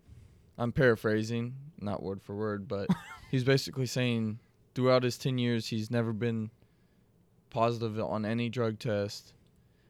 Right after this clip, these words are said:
Speaker 1: and that he's one that really cares about what he puts in his body and stuff.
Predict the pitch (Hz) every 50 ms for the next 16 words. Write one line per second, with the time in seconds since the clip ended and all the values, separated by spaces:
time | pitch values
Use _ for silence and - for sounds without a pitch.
0 | _ _ - 110 110 110 104 98 - - 113 110 110 110 110 120 117 113 113 120
1 | 117 117 113 110 107 101 98 98 - - 95 104 110 113 113 113 113 113 110 107
2 | 107 104 104 - _ _ _ - - _ _ _ _ _ _ _ _ _ _ _
3 | _ _ _ _ - 147 131 127 123 120 120 117 117 113 101 113 117 110 107 -
4 | - 120 113 - 123 117 113 110 107 113 117 107 104 104 101 104 104 104 101 -
5 | - 110 104 104 104 104 - -